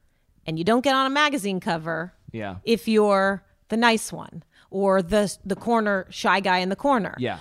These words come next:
Speaker 1: So is there a chance your brother is incredibly smart? Is there a chance that this is all crafted so that he is on the cover of Us Magazine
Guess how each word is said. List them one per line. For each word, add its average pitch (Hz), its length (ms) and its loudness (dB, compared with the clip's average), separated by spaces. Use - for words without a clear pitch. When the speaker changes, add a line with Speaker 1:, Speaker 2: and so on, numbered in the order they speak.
Speaker 1:
So 240 340 2
is 240 160 0
there 247 120 2
a 226 60 -2
chance 269 380 -2
your 214 120 2
brother 233 240 6
is - 220 -4
incredibly 214 840 -2
smart? - 460 -4
Is 202 180 -2
there 247 160 2
a 269 60 0
chance 226 480 0
that 202 160 -8
this 220 160 -4
is 214 120 -4
all 208 200 2
crafted 254 960 -4
so 214 140 -2
that 190 220 0
he 381 560 -2
is 196 140 -2
on 196 120 2
the 190 80 -2
cover 185 360 0
of 175 260 -8
Us 185 220 0
Magazine 180 560 -4